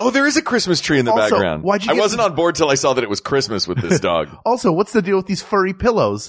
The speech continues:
Speaker 2: Did you elect to buy them, or did they just come with the couch? I feel like they came with the couch 'cause no one would elect to buy a furry pillow. They don't feel like fur. They're really <laughs> gross, and they shed.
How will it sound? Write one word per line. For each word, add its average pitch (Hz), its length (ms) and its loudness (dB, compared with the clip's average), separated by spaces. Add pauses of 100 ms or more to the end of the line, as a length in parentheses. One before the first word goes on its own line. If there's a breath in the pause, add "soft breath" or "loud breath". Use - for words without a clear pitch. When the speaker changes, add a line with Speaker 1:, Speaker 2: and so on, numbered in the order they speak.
Speaker 2:
Did 151 180 0
you 151 220 -2
elect 147 300 -2
to 220 60 -2
buy 202 220 0
them, 233 140 0
or 214 40 -2
did 156 160 -6
they 160 100 0
just 160 200 -4
come 180 160 -4
with 156 120 -6
the 143 60 -8
couch? 151 360 -2
I - 80 -2
feel 262 180 -4
like 233 140 0
they 190 80 -2
came 185 180 -6
with 156 80 -12
the 156 80 -8
couch 143 300 -2
'cause 139 160 -8
no 143 80 -4
one 147 160 -4
would 135 80 -4
elect 120 400 -4
to 117 60 -6
buy 113 300 0
a 113 120 -8 (100)
furry 123 260 -2
pillow. 110 540 -4 (240 soft breath)
They 120 120 0
don't 123 280 -4
feel 160 240 0
like 156 220 0
fur. 131 580 0 (120)
They're 160 200 2
really 143 300 0
<laughs> - 0 -
gross, 135 480 -2
and 143 240 -4
they 135 100 0
shed. 87 480 -4